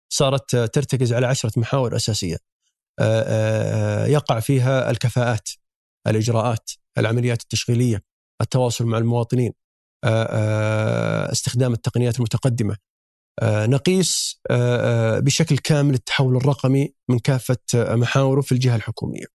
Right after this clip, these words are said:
فأطلقنا المنهجية وبدأنا قياسها في قياس الثامن اللي حصل، آه، السنة هذه. ف-، آه، لأن المنهجية جديدة، نزل ال-، ال-، آه، المستوى من ستة وخمسين إلى خمسة وأربعين في المية.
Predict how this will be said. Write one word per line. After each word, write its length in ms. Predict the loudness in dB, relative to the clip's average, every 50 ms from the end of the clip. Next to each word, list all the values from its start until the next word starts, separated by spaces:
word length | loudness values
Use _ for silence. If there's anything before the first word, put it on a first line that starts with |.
| _ _ _ _ _ _ _ _ _ _ _ _ -2
فأطلقنا 400 | 0 0 2 0 0 2 2 0
المنهجية 500 | 2 2 0 0 0 0 2 2 2 2
وبدأنا 400 | 2 2 2 0 0 0 0 0
قياسها 420 | 0 0 0 0 0 0 -2 -2
في 100 | -2 -2
قياس 300 | -2 0 0 0 0 -2
الثامن 440 | -6 -4 -2 0 0 0 0 -2 -4 -4 -4
اللي 120 | -2 -2 0
حصل، 360 | 0 -2 -4 -4 -4 -6 -6 -4
آه، 160 | -4 -4 -4 -4 -4
السنة 280 | -4 -2 0 0 0
هذه. 260 | 0 -2 -2 -4 -6 -10 -14 _ _ _ _ _ _ _ _ _ _ _ _ _
ف-، 140 | -2 0 0
آه، 920 | 2 2 2 0 0 0 0 0 0 0 0 0 0 0 -2 -2 -2 0
لأن 240 | 0 2 2 4 4
المنهجية 640 | 4 4 4 4 2 2 2 2 2 2 2 0 -4 -6 -10 -14 -20 _ _ 0
جديدة، 360 | 0 2 4 2 2 2 4
نزل 300 | 4 4 4 4 2 2 0 -2 -4 _ _ _ _ _ _ _ _ _ _ -2
ال-، 160 | 0 0 0 0
ال-، 340 | 0 0 0 2 2 2
آه، 840 | 0 2 2 0 0 0 0 0 -2 -2 -2 -4 -4 -4 -4 -4 -2
المستوى 440 | 0 2 2 0 2 2 2 2 4
من 120 | 2 2
ستة 240 | 0 -2 -4 -4 -4
وخمسين 420 | -2 0 0 -2 0 0 0 0 2
إلى 160 | 0 0 0
خمسة 260 | 0 -2 0 0 0
وأربعين 260 | -2 0 -2 -2 -2
في 80 | -4 -6
المية. 200 | -8 -8 -8